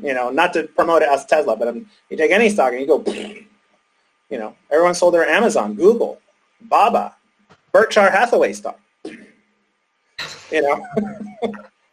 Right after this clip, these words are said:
millions down the drain. But they don't do that because they know, and actually what do most sharks do? The price they dip, I mean, that's how you,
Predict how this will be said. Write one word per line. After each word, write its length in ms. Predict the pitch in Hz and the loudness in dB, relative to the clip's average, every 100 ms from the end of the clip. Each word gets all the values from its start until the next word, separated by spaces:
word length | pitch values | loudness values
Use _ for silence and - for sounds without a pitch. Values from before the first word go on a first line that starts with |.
| _ _ _ - | _ _ _ 0
millions 520 | 220 285 160 107 - | 6 6 4 -2 -2
down 260 | 147 147 | 0 0
the 80 | 143 | -2
drain. 420 | 135 127 110 104 - | -4 -4 -6 -10 -4
But 180 | 170 165 | -2 0
they 100 | 185 | 0
don't 180 | 214 | 0
do 140 | 208 294 | 0 0
that 240 | 143 117 | 0 -2
because 280 | 135 135 135 | -6 -6 -4
they 120 | 139 | -4
know, 340 | 139 156 160 156 _ _ 156 | -4 -4 -6 -10 _ _ -6
and 200 | 160 165 | -6 -2
actually 300 | 180 - 202 | -2 0 4
what 120 | 190 | 4
do 80 | 185 | 4
most 260 | 185 202 | 0 2
sharks 280 | 208 170 165 | 2 0 0
do? 260 | 165 196 - | 0 2 4
The 140 | 156 | 2
price 300 | 156 170 165 | 2 0 0
they 180 | 165 151 | -2 -4
dip, 260 | 160 156 165 | -2 0 0
I 60 | |
mean, 140 | 160 156 | 0 0
that's 200 | 165 - | -2 0
how 80 | 165 | 0
you, 320 | 156 143 | 0 -6